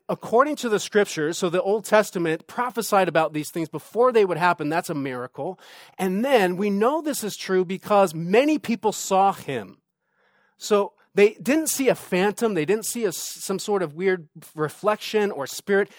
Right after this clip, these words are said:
They actually saw him. And that's the gospel. "We received that," he says,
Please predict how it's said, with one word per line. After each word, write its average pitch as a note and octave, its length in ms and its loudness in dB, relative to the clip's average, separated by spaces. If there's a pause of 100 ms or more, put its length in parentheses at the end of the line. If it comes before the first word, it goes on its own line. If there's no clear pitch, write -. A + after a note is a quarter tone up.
(140)
They E3+ 220 -2
actually G3 420 0
saw A#3 460 0
him. G#2+ 420 -10 (720)
And F3+ 180 -2
that's - 240 -4
the F#3+ 100 -2
gospel. D#3+ 680 0 (520)
"We A3+ 200 0
received A#3+ 560 -2
that," F#3+ 260 4
he F#3+ 120 -4
says, G3 360 0